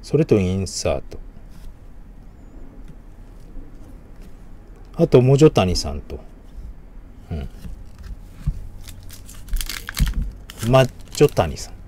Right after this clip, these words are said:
マッチョタニさん。<laughs> はい。モチョ、モジョ、モジョマッチョ。<laughs> アクーニャさんです。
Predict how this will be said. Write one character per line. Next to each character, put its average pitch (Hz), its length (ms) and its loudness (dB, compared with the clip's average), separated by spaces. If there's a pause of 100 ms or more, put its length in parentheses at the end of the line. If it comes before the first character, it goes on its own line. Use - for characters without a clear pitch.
(120)
マ 104 160 2
ッ - 20 -2
チ - 120 2
ョ - 20 -4
タ - 140 -4
ニ - 60 -8
さ - 120 -6
ん。 - 40 -12
<laughs> - 1900 -2
は - 160 -8
い。 - 60 -8 (1700)
モ 139 200 8
チ - 100 10
ョ、 160 120 12 (440)
モ 104 180 2
ジ 113 100 6
ョ、 117 100 6 (480)
モ 110 120 2
ジ 127 80 6
ョ - 20 6
マ 131 100 8
ッ - 40 6
チ - 140 -8
ョ。 - 40 -10 (840)
<laughs> - 1000 -16
ア 113 140 2
ク - 200 4
ー - 20 10
ニ 90 120 2
ャ - 60 -16
さ - 120 -14
ん - 80 -20
で - 80 -18
す。 - 140 -14